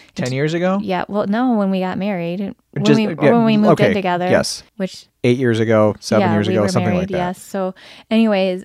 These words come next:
Speaker 2: um, yeah, we was like, "We need one. Like, let's just get this one. It's good enough." And we've never really liked it. W-, we finally ordered a really pretty one that we like, we
Speaker 1: Hopefully.
Speaker 2: think.
Speaker 1: <laughs>
Speaker 2: Yeah. So
Speaker 1: No,
Speaker 2: that's
Speaker 1: I'm
Speaker 2: coming.
Speaker 1: excited because that, that room, we've painted it. We got a new couch. We got a new rug.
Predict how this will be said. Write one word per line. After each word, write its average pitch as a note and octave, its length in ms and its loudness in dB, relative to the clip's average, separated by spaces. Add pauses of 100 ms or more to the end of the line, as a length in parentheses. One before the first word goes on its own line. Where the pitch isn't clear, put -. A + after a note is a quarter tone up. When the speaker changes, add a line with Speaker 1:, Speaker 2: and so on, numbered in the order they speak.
(120)
Speaker 2:
um, F3+ 460 -6
yeah, B3+ 320 0
we G3+ 120 -2
was G#3 160 -2
like, G3+ 140 0
"We G3+ 120 -2
need A#3 180 0
one. A3 480 0
Like, F#3 340 -4
let's F#3 240 -4
just G3+ 180 -6
get F#3+ 160 -8
this F#3+ 220 -6
one. F#3 220 -4
It's F3+ 140 -10
good F#3 140 -6
enough." E3+ 600 -8
And F3+ 180 -6
we've F3 200 -8
never F3+ 220 -4
really F#3+ 280 -2
liked D#3+ 280 -6
it. E3+ 280 -8 (240)
W-, F#3 200 -10
we F3+ 120 -10
finally F3+ 360 -8
ordered F3+ 320 -10
a F3 60 -12
really F3+ 240 -10
pretty F#3+ 300 -14
one G#3+ 440 -8
that - 140 -14
we F#3 160 -12
like, E3+ 220 -12 (100)
we - 60 -6
Speaker 1:
Hopefully. - 340 -6
Speaker 2:
think. G2+ 420 -10
Speaker 1:
<laughs> - 60 -4 (560)
Speaker 2:
Yeah. - 260 -8 (160)
So - 160 -6
Speaker 1:
No, C#3+ 80 2
Speaker 2:
that's C3+ 100 2
Speaker 1:
I'm D3 120 4
Speaker 2:
coming. G3 100 4
Speaker 1:
excited C#3+ 340 2
because A#2 220 -2
that, C3 220 2
that C3 180 2
room, C3 420 0 (560)
we've A#2+ 240 -2
painted C#3+ 300 0
it. C3+ 120 4
We C3+ 120 -2
got A#2+ 80 2
a A2 40 2
new G#2 140 -2
couch. C3 400 0
We A#2+ 80 -4
got A2 140 2
a - 20 0
new G2+ 160 0
rug. B2 440 0